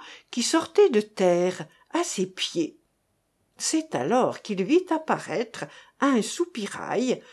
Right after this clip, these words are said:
donnant sur les fameuses caves de la grande épicerie moderne, la tête ébouriffée, affolée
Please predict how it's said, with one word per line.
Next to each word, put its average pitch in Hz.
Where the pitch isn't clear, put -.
donnant 240
sur 165
les 170
fameuses 185
caves 180
de 139
la 120
grande 151
épicerie 175
moderne, 233
la 302
tête 330
ébouriffée, 185
affolée 208